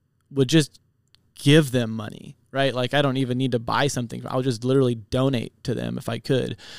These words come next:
Um, I think buying a record is one of the ways that you can actually make sure that money gets back in their pocket.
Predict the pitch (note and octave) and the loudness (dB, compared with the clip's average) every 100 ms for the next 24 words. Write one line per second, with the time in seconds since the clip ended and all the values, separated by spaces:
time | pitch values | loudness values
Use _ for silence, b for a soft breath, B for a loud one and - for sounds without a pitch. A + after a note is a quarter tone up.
0 | B - B2+ A#2+ A2+ C3 C3 C3 A2 C3 | B 0 2 2 2 0 0 0 2 0
1 | B2+ A#2 B2+ B2+ A#2+ A2 B2 B2 A2+ A2 | 0 0 0 0 -2 0 0 0 -2 -4
2 | A#2+ A#2+ B2 B2 A2+ A#2 B2+ A#2 - _ | -2 2 2 0 -2 -4 -2 -4 -6 _
3 | _ C3+ B2+ C3+ B2 A#2+ B2+ - B2+ A#2+ | _ -4 -2 0 0 0 -2 -2 -2 0
4 | B2 A#2+ A2+ B2 - A#2+ A#2+ G2+ - - | -2 -4 -4 -4 -4 -4 -4 -8 -8 -8
5 | - | -10